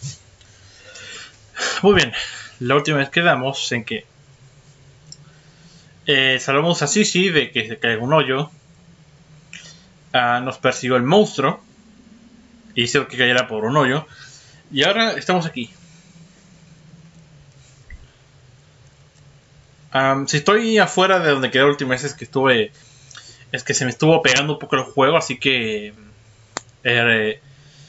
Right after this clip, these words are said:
reinicié el computador, hice varios, hice algunos cambios y pues ahora creo que ya va un poco mejor.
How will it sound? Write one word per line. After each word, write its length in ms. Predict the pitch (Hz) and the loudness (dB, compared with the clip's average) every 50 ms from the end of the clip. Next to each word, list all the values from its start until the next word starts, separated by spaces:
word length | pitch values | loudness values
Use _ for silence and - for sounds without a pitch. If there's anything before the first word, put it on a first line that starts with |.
| - - - - - - - | -20 -20 -20 -20 -20 -20 -8
reinicié 800 | - 131 127 123 127 123 123 - 147 147 151 147 143 135 131 127 | -2 0 0 0 0 -2 -2 0 2 4 4 4 2 2 0 0
el 280 | 123 120 120 120 113 - | -2 -2 -4 -4 -6 -6
computador, 800 | - 117 123 127 113 113 113 120 127 147 165 180 190 190 185 170 | -6 -4 -2 -2 0 0 2 4 4 4 4 4 4 4 2 0
hice 200 | 156 - 143 135 | 0 0 2 2
varios, 400 | 131 127 131 143 147 - - - - - | 2 2 2 0 -2 -2 -4 -12 -10 -6
hice 280 | 165 139 - 165 151 143 | -4 -2 0 2 2 2
algunos 340 | 135 127 135 131 120 - - | 0 -2 -4 -6 -10 -10 -4
cambios 520 | - 151 156 170 190 190 202 196 - - | -2 0 0 0 0 -2 -2 -2 -2 -4
y 60 | 135 | -6
pues 380 | 120 - 127 120 113 107 - - | -6 -4 -2 -2 -2 -2 0 2
ahora 240 | 127 135 143 147 143 | 2 2 2 2 0
creo 140 | 143 135 - | -2 -4 -4
que 100 | 123 120 | -2 -2
ya 100 | 123 123 | 0 0
va 100 | 120 120 | -2 -4
un 60 | - | -8
poco 160 | 127 - 120 | -10 -10 -8
mejor. 340 | 110 107 - 139 165 170 | -10 -6 -2 -2 -2 -2